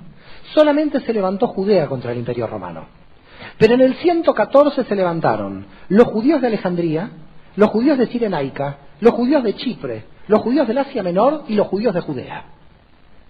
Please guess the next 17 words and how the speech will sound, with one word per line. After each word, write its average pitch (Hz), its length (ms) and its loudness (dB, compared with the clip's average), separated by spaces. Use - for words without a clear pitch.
Los 233 200 6
judíos 311 600 2
en 233 100 0
el 220 120 0
ciento 285 360 0
catorce, 185 680 0
en 185 140 -4
la 175 80 2
rebelión 196 480 0
contra 196 300 0
Trajano, 156 600 -4
todas 359 260 4
las 233 100 -4
comunidades 226 520 0
de 226 60 -4
la 196 120 0
diáspora 226 720 0